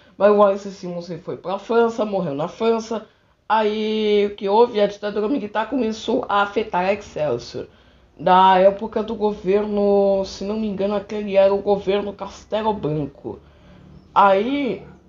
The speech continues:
anos depois, com a chegada do governo Costa e Silva, aí que a coisa começou a ficar séria, com o Brasil ame-o ou deixe-o. No caso, o Simonsen, anos antes, preferiu deixar.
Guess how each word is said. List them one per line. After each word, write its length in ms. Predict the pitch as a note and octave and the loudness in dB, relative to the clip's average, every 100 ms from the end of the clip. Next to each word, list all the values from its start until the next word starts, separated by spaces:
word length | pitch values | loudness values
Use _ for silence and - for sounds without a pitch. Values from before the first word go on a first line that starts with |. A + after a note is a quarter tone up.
| - | -10
anos 220 | E3+ F3 | -6 -4
depois, 420 | F#3 F#3 G3 A3+ | -4 -4 0 0
com 120 | A3+ F3 | 2 -2
a 40 | |
chegada 260 | E3+ D#3+ D#3 | 0 0 0
do 60 | |
governo 380 | D#3 D#3+ D#3+ D3 | 0 2 2 -2
Costa 540 | C#3+ - - - - | -2 2 2 2 -10
e 20 | F3 | -16
Silva, 920 | - - D3+ F#3+ A#3+ D#3+ C3+ A#2 - - _ - | -16 -10 -4 -4 -4 -4 -4 -4 -6 -18 _ 4
aí 560 | A3 B3 G3 A3 - | 6 6 2 -6 -10
que 480 | D#3+ F3+ F#3+ A3 A#3+ - - | -14 -8 -6 -6 -10 -14 -10
a 720 | - F3 F3+ F3 F3 E3+ E3+ E3+ | -2 2 4 6 6 6 4 2
coisa 280 | F3+ G3+ G#3+ | 0 0 0
começou 380 | G#3+ A3 G#3+ G#3+ | -2 -4 -4 -8
a 20 | |
ficar 200 | - A3+ | -6 -8
séria, 420 | - F#3 E3 D3 | -6 -2 0 0
com 260 | C#3+ E3+ D3+ | -2 -2 -2
o 60 | |
Brasil 480 | C#3+ E3+ F3 F#3+ G#3 - - | 2 2 4 4 4 -2 -8
ame-o 580 | C#3+ F#3+ A#3 A3+ G3+ G#3+ | 4 4 4 0 -4 -6
ou 240 | G#3 F#3 F3+ | 0 0 0
deixe-o. 800 | F3+ D3 C#3+ B2+ - A2+ - _ _ _ - | -2 -6 -6 -10 -12 -12 -12 _ _ _ -14
No 120 | F3+ | -12
caso, 720 | - G3 G#3+ G#3+ G#3 G3+ - | -4 0 0 0 0 0 -2
o 120 | - F#3 | -12 -14
Simonsen, 720 | - - G#3+ G#3 F3 - D3+ | -12 -6 -2 -2 -2 -4 -4
anos 300 | D#3 E3+ F#3+ | -2 -2 0
antes, 360 | G3+ G#3+ A3 - - _ _ | 0 -2 -6 -10 -20 _ _
preferiu 760 | C#4+ C#4 B3+ B3+ C4+ B3+ A#3 A3 | 0 4 4 6 6 6 4 4
deixar. 640 | B3+ C4+ - - A#2 D#2+ | 4 4 2 2 2 0